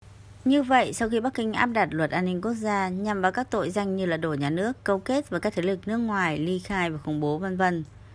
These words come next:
Theo Washington Post, hơn một tháng sau khi Alphabet, Facebook,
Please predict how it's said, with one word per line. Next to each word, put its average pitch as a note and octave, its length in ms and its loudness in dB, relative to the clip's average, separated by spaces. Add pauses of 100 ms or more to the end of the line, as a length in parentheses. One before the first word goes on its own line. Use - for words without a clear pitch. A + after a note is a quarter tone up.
(380)
Theo B3+ 260 4
Washington A3 520 0
Post, B3 360 2
hơn A#3 200 2
một E3+ 120 -2
tháng D#3+ 260 2
sau G3 200 -2
khi F#3+ 380 -2 (200)
Alphabet, G3 640 0 (680)
Facebook, C4 400 4